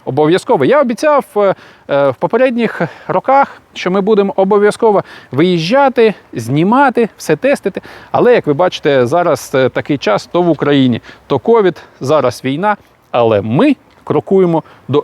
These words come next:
світучої країни, тому що всі ці складнощі ми обов'язково пройдемо, і ми станемо ще міцнішими, тому що на наш сервіс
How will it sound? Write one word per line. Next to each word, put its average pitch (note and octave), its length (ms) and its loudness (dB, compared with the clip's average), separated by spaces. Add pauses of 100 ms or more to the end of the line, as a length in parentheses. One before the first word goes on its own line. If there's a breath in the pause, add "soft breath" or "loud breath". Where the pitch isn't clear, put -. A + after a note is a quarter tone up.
світучої G#3+ 840 0
країни, A#2 520 -4
тому C#3 220 -2
що - 140 -4 (280 loud breath)
всі G3+ 260 -2
ці D3 360 0
складнощі C4 680 -2
ми C3+ 120 -2
обов'язково B2 540 -2
пройдемо, A3 420 0 (160 loud breath)
і - 40 -2
ми C#3 120 0
станемо A3 480 -2
ще - 500 -4 (240 soft breath)
міцнішими, A3+ 840 0 (400)
тому D#3+ 220 2
що - 180 -4 (220 loud breath)
на C3 80 -2
наш A3+ 240 -2
сервіс C4+ 420 0